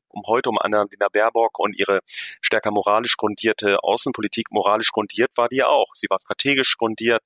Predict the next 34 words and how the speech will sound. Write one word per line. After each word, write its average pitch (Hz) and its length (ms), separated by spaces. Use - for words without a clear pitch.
sicherheitspolitisch 120 760
grundiert. 110 440
Es 101 120
wird 113 140
auf 92 220
Wirtschaftsgeschichte 117 680
verzichtet, - 680
um 120 180
bestimmte 120 440
politische 110 500
Ziele 107 340
durchzusetzen. 87 760
Ich - 80
glaube, 151 240
es 135 140
ist 120 60
wichtig, 151 560
äh, 131 160
nochmal 127 220
diesen - 180
Begriff 120 280
der 117 180
Hallstein-Doktrin 107 1040
auch - 180
neu 107 280
zu - 200
bewerten 104 480
im 107 160
internationalen 101 680
Kontext. - 600
Die - 60
Hallstein-Doktrin 117 800
besagte 101 420
ja, 113 200